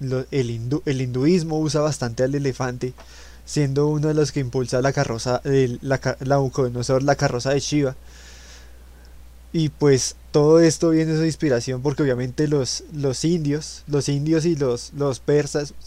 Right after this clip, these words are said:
los persas exactamente, que me acordé, son los que al final entrenaron los elefantes para pelear, para la, para la guerra. Entonces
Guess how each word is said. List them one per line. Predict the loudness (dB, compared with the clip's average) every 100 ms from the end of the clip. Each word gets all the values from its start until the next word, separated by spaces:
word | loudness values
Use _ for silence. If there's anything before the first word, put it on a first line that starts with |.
| 0
los | 0
persas | 0 -2
exactamente, | -2 -2 -4 -4 -8 -10 -10
que | -8
me |
acordé, | -6 -6 -6 -8 -10 -18 -20 -10
son | -2 0
los | 0 2
que | 2
al |
final | 2 -2 -4 -6 -2
entrenaron | -2 0 0 0 2 0 2
los | 0 2
elefantes | 0 0 -4 -4 -4 0
para | 2 2 -2
pelear, | -6 -2 -2 0
para | 0 -2
la, | -4 -8 -10 -6
para | -4
la | -4 -2
guerra. | 2 2 0 -12 -20 -20 -20 -20 -20 -20 -20 -20 -20 -20 -20 -20 -20 -20 -20 -20 -20 -20 -20 -20
Entonces | -4 0 0